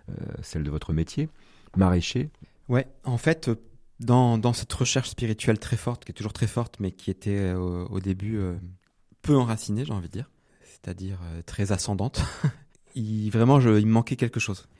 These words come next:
Speaker 2: Et, et au-delà de la question économique, aujourd'hui, je, je vis correctement, voilà, euh, j'ai pas besoin, beaucoup de besoins matériels, mais, mais mon métier me rémunère.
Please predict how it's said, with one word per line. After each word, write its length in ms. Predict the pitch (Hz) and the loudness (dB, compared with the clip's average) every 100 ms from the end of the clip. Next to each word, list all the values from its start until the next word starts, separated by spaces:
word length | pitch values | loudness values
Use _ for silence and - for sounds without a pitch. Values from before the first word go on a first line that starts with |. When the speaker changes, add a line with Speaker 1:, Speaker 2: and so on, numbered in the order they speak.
| _ - | _ -4
Speaker 2:
Et, 300 | 107 - 117 | -2 4 4
et 60 | 117 | 8
au-delà 360 | 135 135 180 | 8 8 6
de 60 | 165 | 6
la 80 | 123 | 4
question 320 | 123 - 127 | 2 -2 -2
économique, 500 | 117 107 107 190 - | 0 0 0 0 -2
aujourd'hui, 300 | 98 92 110 | -2 -2 0
je, 260 | 95 90 | 2 2
je 120 | 87 90 | 0 -2
vis 200 | 90 104 | -2 -4
correctement, 640 | 98 92 - 95 98 104 | -4 -4 -4 -4 -4 -4
voilà, 300 | 80 110 98 | -6 -6 -6
euh, 200 | 85 - - - | -8 -14 -18 -16
j'ai 100 | - | -6
pas 120 | 92 | -4
besoin, 240 | 95 92 | -2 -4
beaucoup 220 | 90 - | -6 -8
de 40 | 98 | -6
besoins 160 | 98 95 | -2 0
matériels, 320 | 90 98 98 | 0 -2 -2
mais, 140 | 85 | -2
mais 180 | 82 82 | -4 -4
mon 200 | 85 85 | -4 -4
métier 300 | 87 - 95 | -4 -4 -4
me 80 | 90 | -2
rémunère. 480 | 90 92 117 185 | 0 2 2 -2